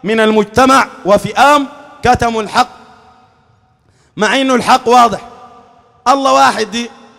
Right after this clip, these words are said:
فيها م-، ما واضحة؟ "قل هو الله أحد"، طفل حافظة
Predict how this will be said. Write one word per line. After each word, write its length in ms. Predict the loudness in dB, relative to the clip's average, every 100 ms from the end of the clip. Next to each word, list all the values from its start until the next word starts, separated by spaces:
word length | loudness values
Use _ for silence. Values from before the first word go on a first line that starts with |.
| _
فيها 180 | -6 -4
م-، 360 | -4 -10 -12 -10
ما 140 | -4
واضحة؟ 440 | -2 -2 -4 -6 -6 -16 _ _ _ _ _ _
"قل 180 | -4 0
هو 160 | 0 0
الله 380 | 0 0 0
أحد"، 220 | -2 -6 -12 -16 -20 _
طفل 300 | -10 -10 -8
حافظة 500 | -4 -4 -4 -6 -8